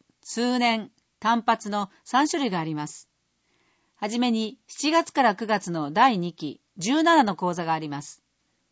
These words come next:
アンチエイジングエクササイズ。楽しいフラダンス、魅惑のベリーダンス、卓球、健康ヨガプラス顔ヨガ、綺麗になるヨガ、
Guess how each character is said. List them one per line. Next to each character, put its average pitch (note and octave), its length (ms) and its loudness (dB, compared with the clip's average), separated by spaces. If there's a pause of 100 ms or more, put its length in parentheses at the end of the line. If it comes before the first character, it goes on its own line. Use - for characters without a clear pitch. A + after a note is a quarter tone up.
ア A#3 140 4
ン D#4 100 0
チ D#4 100 -6
エ D4 160 2
イ C#4 60 2
ジ C#4 160 2
ン C4 60 2
グ B3+ 100 0
エ A#3+ 140 0
ク - 60 -12
サ G#3 140 -4
サ E3 200 -4
イ C3 80 -8
ズ。 - 180 -20 (420)
楽 C4 260 2
し D#4 180 2
い A3+ 40 0
フ F#3 100 -6
ラ F#3 140 2
ダ F3 140 2
ン D#3 60 -2
ス、 - 260 -14 (480)
魅 G#3 120 0
惑 D4+ 220 6
の C#4+ 140 4
ベ A#3+ 140 4
リ B3+ 160 2
ー - 20 0
ダ A3 160 6
ン F3 60 0
ス、 - 260 -10 (340)
卓 F#3+ 200 -2 (100)
球、 G#3 300 -2 (640)
健 D#4 300 0
康 D#4+ 180 4
ヨ D#4 140 2
ガ A3 160 6
プ - 80 -8
ラ F#3 120 0
ス - 160 -12
顔 D#3+ 260 -4
ヨ F3 160 -2
ガ、 D3+ 200 -4 (440)
綺 D#4+ 160 0
麗 D#4+ 220 2
に F#3 120 -2
な F#3+ 160 0
る D3 120 -4
ヨ F3+ 140 -4
ガ、 E3+ 200 -6